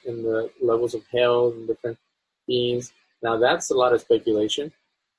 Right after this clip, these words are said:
and even in the Talmud it talks about how in, in hell there's these angels that carry whips that look, they're like electrical cords, and they whip people, and some of that could have been influenced by the Greek, uh, idea of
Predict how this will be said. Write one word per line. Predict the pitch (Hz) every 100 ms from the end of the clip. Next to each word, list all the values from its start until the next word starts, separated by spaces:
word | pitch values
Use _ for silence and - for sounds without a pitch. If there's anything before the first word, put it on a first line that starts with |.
| -
and | 127 127
even | 131 139
in | 131
the | 117
Talmud | 135 127 131 120
it |
talks | 127 120
about | - 120
how | 120 120
in, | 120 -
in | 120 113
hell | 123 117 117
there's | 117 113 -
these | - 110 - _ _ _ _ -
angels | 127 123 120 117
that | 113 - -
carry | 123 120 117
whips | 117 120 -
that | 120
look, | 113 120 - -
they're | 117 113
like | 110 107 _ -
electrical | 113 110 120 - 120 -
cords, | 120 120 117 -
and | 113
they | 110 107
whip | 117 113
people, | 123 123 123 120 120 107
and | 107 _ _ _ _ _
some | - 117
of | 120
that | 120 117 - _ _ -
could | -
have | 117
been | 120 113
influenced | 123 123 120 120
by | 113
the | 120 -
Greek, | 131 127 _ _ _ _ _ _ 123
uh, | 117 117 120
idea | 117 120 120 117 - -
of | 123 117